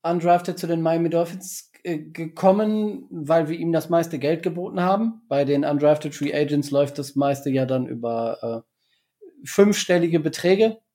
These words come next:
niedrige fünfstellige Beträge, die man an die Spieler zahlt, äh, die dann eben solche Verträge unterschrieben. Er hatte eine relativ gut, äh, n-, eine relativ gute, äh, Perspektive.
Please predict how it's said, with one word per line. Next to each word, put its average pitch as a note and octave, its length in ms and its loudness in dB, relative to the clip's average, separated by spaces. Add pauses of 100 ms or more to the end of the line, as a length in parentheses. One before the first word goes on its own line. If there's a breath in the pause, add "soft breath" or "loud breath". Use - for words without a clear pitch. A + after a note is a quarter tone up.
(120)
niedrige E3 540 2
fünfstellige E3 560 0
Beträge, D3+ 440 -2
die D3 120 2
man D3 200 4
an C#3+ 120 0
die C#3+ 100 -2
Spieler C#3 380 -2
zahlt, E3+ 420 4 (400 loud breath)
äh, D3+ 220 2
die D3+ 160 0
dann D3+ 480 6 (140)
eben D3+ 240 2
solche C#3+ 340 2
Verträge D3 480 0
unterschrieben. F#3+ 540 -2 (280 loud breath)
Er D3 260 2
hatte B3 560 4 (160)
eine C#3+ 200 -2
relativ F#3+ 640 4 (360)
gut, F#3+ 460 -4
äh, E3 160 4
n-, E3 640 -2
eine D#3 180 2
relativ E3+ 480 2
gute, E3 380 -4 (340)
äh, D3+ 240 0 (200)
Perspektive. F3+ 1000 0